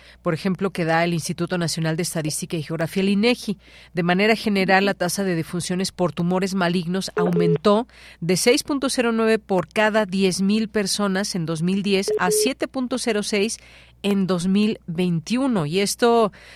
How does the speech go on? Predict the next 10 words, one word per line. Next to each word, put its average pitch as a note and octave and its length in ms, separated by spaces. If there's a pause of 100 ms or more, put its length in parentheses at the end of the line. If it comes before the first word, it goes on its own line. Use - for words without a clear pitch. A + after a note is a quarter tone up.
(140)
pues, F#3+ 160
es A3+ 120
importante G#3+ 500
recalcarlo F3+ 720
porque, D#3+ 680 (280)
pues, F3 160
desafortunadamente G3 1300
hay F3+ 120
muchos B3 520
casos, G#3+ 540